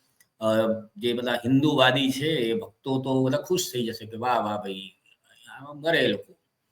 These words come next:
અને આ ખબર નહીં આ લોકો આ દેખાડો અને ખોટા ખોટા નાટકો, આ સાહેબનું, એટલે આ વર્ષો જૂનો એક વીડિયો છે એમનો, આપણા ગુજરાતના મુખ્યમંત્રી હતા ત્યારે. એ પણ તમે જુઓ કે એ વખતે જ્યારે એમણે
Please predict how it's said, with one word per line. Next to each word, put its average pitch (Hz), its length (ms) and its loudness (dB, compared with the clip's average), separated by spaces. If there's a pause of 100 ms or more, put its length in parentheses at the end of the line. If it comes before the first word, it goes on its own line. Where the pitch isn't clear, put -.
(760)
અને 170 220 6
આ 180 220 4
ખબર 220 200 2
નહીં 214 160 4
આ 165 40 4
લોકો 180 320 2 (840)
આ 175 40 -4
દેખાડો 156 580 4
અને 131 240 2
ખોટા 156 380 0
ખોટા 139 440 -4
નાટકો, 127 640 -2
આ 147 260 -2 (580)
સાહેબનું, 170 680 2
એટલે - 840 -12
આ 135 120 2
વર્ષો 131 340 -2
જૂનો 151 220 0
એક 151 160 0
વીડિયો 151 280 2
છે 151 140 0
એમનો, 180 220 -2
આપણા 135 160 -6
ગુજરાતના 131 480 4
મુખ્યમંત્રી 131 580 -2
હતા 127 160 0
ત્યારે. 113 400 -2 (1000)
એ 175 100 4
પણ 185 240 2
તમે 165 180 4
જુઓ 139 280 2
કે 160 140 2 (480)
એ 156 140 -2
વખતે 165 480 0
જ્યારે 156 240 2
એમણે 160 320 2